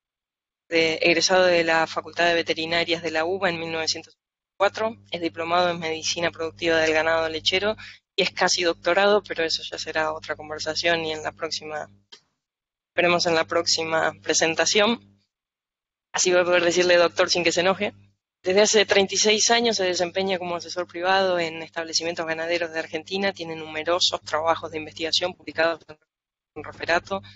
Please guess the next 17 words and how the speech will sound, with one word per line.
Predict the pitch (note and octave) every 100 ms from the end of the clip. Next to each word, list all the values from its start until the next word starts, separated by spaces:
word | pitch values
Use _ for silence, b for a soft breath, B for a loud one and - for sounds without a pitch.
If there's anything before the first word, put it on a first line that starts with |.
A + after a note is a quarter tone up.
| B _ -
en | E3+
varios | G#3+ G#3 -
campos | F3+ F3+ E3+
de |
la | E3 D#3+
veterinaria. | D#3 D#3 D#3+ F3+ G3 G#3 G#3+ G#3+ b b _ _ _ -
Hemos | E3 E3 D#3+ D#3 - -
discutido | E3+ - - - E3+ E3+ E3 D#3+ - - _ _ _ _ _ _ _ -
fervientemente | D#3+ F3 F#3 F3+ E3+ F3+ F3 E3+
de | D#3+
reproducción, | D#3 D3+ D#3 D3+ - G3 G#3 G#3 G3
de | D#3
parasitología, | D3+ D3+ - D#3 D3 - F#3 F#3 F3
de | D#3+
mastitis, | - - G3+ - D#3 D#3+
entre | D#3 E3
otros, | F3 G#3 A3 -